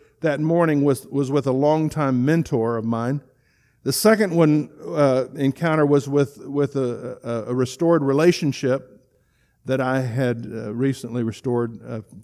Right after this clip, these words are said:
few weeks ago. And the third was an old friend that Lori and I had lost touch with. And Lori was with me for the third one.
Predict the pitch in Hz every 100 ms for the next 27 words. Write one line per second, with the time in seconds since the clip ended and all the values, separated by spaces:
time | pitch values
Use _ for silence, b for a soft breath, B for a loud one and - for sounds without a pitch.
0 | - 127 117 123 123 127 113 113 110 _
1 | _ _ _ _ _ _ _ _ - 135
2 | 147 - 214 190 165 151 139 170 160 -
3 | 165 156 127 123 - - - - 135 135
4 | 135 127 123 123 127 120 107 - _ -
5 | 135 - - 92 90 _ _ _ _ _
6 | _ _ _ _ _ 151 185 262 262 180
7 | 151 208 214 175 - 151 131 - 185 165
8 | 151 120 B B B B 127 117 95 95